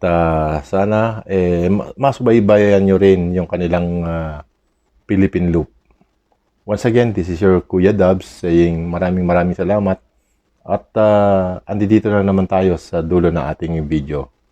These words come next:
Once again, sana, eh, suportahan nyo ako doon sa ating, ah, mga mumunting,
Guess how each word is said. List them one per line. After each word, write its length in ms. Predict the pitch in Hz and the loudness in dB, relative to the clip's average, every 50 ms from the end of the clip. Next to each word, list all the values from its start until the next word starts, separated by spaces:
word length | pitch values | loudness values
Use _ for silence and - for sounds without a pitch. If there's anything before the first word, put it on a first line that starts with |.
| _ _ _ _ _ _ _ _ _ _ _ _ - | _ _ _ _ _ _ _ _ _ _ _ _ -12
Once 160 | 92 87 - - | -12 -8 -6 -2
again, 280 | 110 117 120 117 110 98 | 0 2 2 2 0 -2
sana, 560 | - - 110 113 113 110 107 107 107 104 - _ _ _ _ _ _ _ _ _ _ _ | -4 -2 0 0 2 2 0 0 -2 -6 -10 _ _ _ _ _ _ _ _ _ _ _
eh, 560 | 107 110 107 104 104 101 101 98 98 98 95 | -2 0 2 2 4 4 4 4 4 2 2
suportahan 640 | 92 - 127 - - 135 131 131 - 120 120 120 117 | 0 -4 -10 -10 -8 -8 -8 -4 -2 0 0 0 2
nyo 240 | 110 107 104 101 - | 2 0 0 0 -2
ako 160 | - 110 104 95 85 - _ _ _ _ _ _ _ _ _ _ _ | -2 -4 -4 -4 -4 -6 _ _ _ _ _ _ _ _ _ _ _
doon 400 | - 101 98 101 98 98 95 90 | -6 0 2 4 4 4 4 2
sa 400 | 85 - - 101 90 73 67 85 | 0 0 0 2 2 2 2 2
ating, 320 | 90 87 - 92 90 90 87 87 | 0 -2 -2 -2 -2 0 0 0
ah, 320 | 85 85 80 80 78 78 78 | 0 0 -2 -2 -4 -6 -6
mga 360 | 78 85 90 90 90 90 87 85 80 78 78 76 78 80 | -4 -4 -2 -2 0 0 0 -2 -2 -4 -6 -8 -8 -6
mumunting, 720 | 90 101 107 113 120 117 113 104 - 120 113 110 104 95 | -4 -2 -2 0 0 0 -2 0 0 0 2 2 2 0